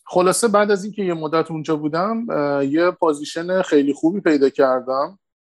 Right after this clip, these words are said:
برای کشور تایوان که شیش ماه قرارداد کاری بود. به عنوان ریسرچر من می‌تونستم برم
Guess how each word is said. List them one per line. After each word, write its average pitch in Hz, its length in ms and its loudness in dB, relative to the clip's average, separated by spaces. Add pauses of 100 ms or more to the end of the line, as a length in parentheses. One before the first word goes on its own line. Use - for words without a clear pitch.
(720)
برای 131 540 2 (800)
کشور 139 340 -2
تایوان 139 880 -2
که 135 200 -4
شیش - 320 -8
ماه 165 80 -4
قرارداد 139 420 2
کاری 131 320 -2
بود. 127 260 -6
به 123 60 -8
عنوان 120 220 -4
ریسرچر 127 960 2
من 139 360 -2
می‌تونستم 131 720 -4
برم 127 340 0